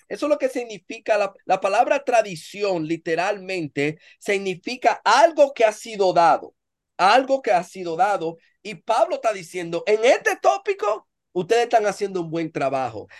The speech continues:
Es interesante, Pablo ha criticado mucho a los corintios, pero cuando los corintios han hecho un buen trabajo en algo,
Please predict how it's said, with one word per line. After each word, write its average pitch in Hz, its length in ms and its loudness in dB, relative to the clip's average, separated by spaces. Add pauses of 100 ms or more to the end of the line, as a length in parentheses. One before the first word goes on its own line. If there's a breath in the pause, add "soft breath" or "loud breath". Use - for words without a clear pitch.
(140 loud breath)
Es 240 140 4
interesante, 220 840 0 (220)
Pablo 247 640 4
ha 208 120 -2
criticado 233 640 0
mucho 208 560 -2
a 175 80 -2
los 175 220 -2
corintios, 175 880 -8 (580 loud breath)
pero 247 240 4
cuando 240 340 4
los 240 200 2
corintios 247 920 2 (200)
han 220 220 0
hecho 254 260 0
un 226 100 -10
buen 214 220 -4
trabajo 254 640 0
en 214 160 -2
algo, 349 520 -4